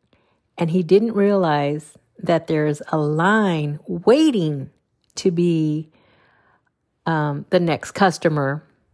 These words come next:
at the seafood department. I stood back close to the, um, the sushi area, and I saw, I saw the line. The line was like, mm,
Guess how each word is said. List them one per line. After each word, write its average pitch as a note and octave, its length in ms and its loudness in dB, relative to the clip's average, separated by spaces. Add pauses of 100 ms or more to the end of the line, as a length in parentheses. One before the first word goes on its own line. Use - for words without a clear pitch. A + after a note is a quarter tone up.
(1160)
at - 160 -6
the C3 80 -10
seafood - 400 -8
department. - 560 -10 (800)
I B3+ 180 2
stood C#4+ 380 2
back G3 560 0
close G#3 320 0
to G#3+ 280 2
the, F3+ 160 0
um, D#3 440 -2 (920)
the G#3+ 80 0
sushi B3 580 -2
area, D#3+ 560 -2 (1400)
and F3 160 0
I E3 120 0
saw, D#3+ 440 0 (320)
I E3+ 120 -2
saw E3+ 280 0
the F3+ 100 -2
line. D#3 400 -4
The F3+ 100 2
line F#3+ 380 0
was F#3+ 220 0
like, - 320 -6
mm, - 460 -12